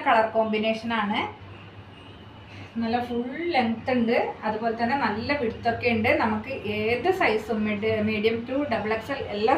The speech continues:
സൈസും അവൈലബിൾ ആണ്. നല്ല ഫുൾ സ്ലീവ് ആണ് ഇതിന് വരുന്നത്. ഇതിൻ്റെ ബാക്ക് പോർഷനിലും ഇതാ സെയിം, ആ, പ്രിന്റ് തന്നെയാണ് വരുന്നത്. നല്ല അടിപൊളി കളർ കോമ്പിനേഷനിലാണ് ഓരോ പ്രിന്റും വരുന്നത്. നല്ല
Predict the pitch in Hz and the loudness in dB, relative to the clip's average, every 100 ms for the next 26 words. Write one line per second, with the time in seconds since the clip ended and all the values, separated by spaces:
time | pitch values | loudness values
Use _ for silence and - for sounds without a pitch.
0 | 311 220 269 233 208 214 214 233 208 220 | 4 2 4 2 2 0 2 0 2 0
1 | 349 - - - - 208 226 220 233 294 | -2 -4 -14 -12 -6 -4 -2 -2 0 -2
2 | 320 269 226 220 233 220 214 220 214 202 | -2 -2 0 2 2 2 -2 -2 -4 -4
3 | 208 214 320 392 - - - 226 247 226 | -2 0 0 0 -8 -12 -6 -2 0 2
4 | 208 208 233 233 247 247 240 233 226 233 | 2 2 -2 -2 -2 -4 -2 0 0 0
5 | 214 247 285 - 214 208 208 220 208 226 | 0 0 -2 -4 -4 -2 -2 -2 -2 0
6 | 240 220 226 226 202 202 240 247 214 220 | 0 0 0 -2 -2 -2 -2 -2 0 -2
7 | - 247 269 285 262 220 220 220 220 220 | -2 -4 -2 0 0 0 0 -2 -2 -4
8 | 233 226 208 214 247 214 220 247 247 214 | -2 0 2 0 -2 0 0 0 -2 -2
9 | 214 220 202 202 202 381 - - - - | -2 -2 -4 -4 0 0 0 -6 -16 -18
10 | - - - - - - - - - - | -18 -16 -16 -16 -18 -18 -18 -18 -18 -18
11 | - - - - 208 | -18 -18 -18 -10 -4